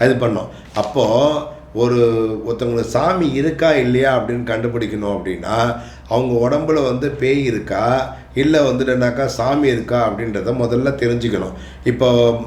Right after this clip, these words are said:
மேல்மலையனூர் அங்காள பரமேஸ்வரர் கோயில்ல சாமி இருந்தாலும் உடுக்க அடிக்கிறாங்க, பேய் இருந்தாலும் உடுக்க அடிக்கிறாங்க. அது என்னன்றத வந்துட்டு சொல்ல மாட்டாங்க. ஓகேங்களா? அந்த மாதிரி வந்து நமக்கு வந்து பண்ணாம, நமக்கு வந்து முக்கியமா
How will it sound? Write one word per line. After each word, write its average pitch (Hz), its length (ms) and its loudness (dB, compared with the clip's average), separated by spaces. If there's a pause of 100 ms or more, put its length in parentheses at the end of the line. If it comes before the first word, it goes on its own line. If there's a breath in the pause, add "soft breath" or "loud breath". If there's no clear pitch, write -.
(120)
மேல்மலையனூர் 147 640 2
அங்காள 143 360 0
பரமேஸ்வரர் 127 520 -4
கோயில்ல 131 520 0 (320 loud breath)
சாமி 147 340 2
இருந்தாலும் 143 460 2
உடுக்க 139 280 0
அடிக்கிறாங்க, 127 560 -2
பேய் 135 220 2
இருந்தாலும் 131 460 0
உடுக்க 120 240 0
அடிக்கிறாங்க. 107 500 -2
அது 101 200 -2
என்னன்றத 147 720 0
வந்துட்டு 139 380 -2
சொல்ல 123 220 -2
மாட்டாங்க. 101 420 0 (360 loud breath)
ஓகேங்களா? 117 460 0 (380 loud breath)
அந்த 160 300 2
மாதிரி 175 300 4
வந்து 147 240 0
நமக்கு 135 280 -2
வந்து 123 220 0
பண்ணாம, 113 500 0 (520 loud breath)
நமக்கு 135 300 4
வந்து 151 220 2
முக்கியமா 170 640 0